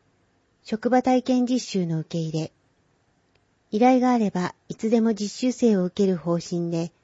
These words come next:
準備は大変ですが、それ以上にひたむきに仕事に取り組む姿勢は、従業員の学ぶべきことが多く、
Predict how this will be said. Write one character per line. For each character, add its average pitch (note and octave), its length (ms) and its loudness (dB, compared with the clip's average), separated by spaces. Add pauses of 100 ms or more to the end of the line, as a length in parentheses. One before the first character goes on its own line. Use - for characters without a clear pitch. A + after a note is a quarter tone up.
(340)
準 B3+ 240 4
備 G3 120 0
は F3+ 120 0
大 G#3 240 0
変 G#3 220 0
で A3 120 2
す F3+ 140 -4
が、 F3+ 200 -2 (240)
そ - 220 -4
れ G#3 80 2
以 A3+ 160 4
上 F3+ 240 0
に E3+ 300 -6
ひ - 140 -20
た G#3+ 120 4
む A3 120 4
き A#3 140 -2
に A#3 140 4
仕 A#3 120 -2
事 A3 220 2
に A3+ 140 2
取 A3+ 160 2
り G#3+ 60 -2
組 A3+ 160 0
む G#3+ 40 0
姿 - 240 -8
勢 F#3+ 220 0
は、 F#3 220 0 (360)
従 A3+ 260 2
業 B3 220 4
員 G#3 160 2
の F#3 120 -2
学 F3+ 300 -2
ぶ G#3+ 80 -2
べ - 140 0
き - 120 -20
こ G#3+ 100 -6
と F3 140 -4
が F3+ 120 -4
多 G3 160 -2
く、 E3+ 300 -8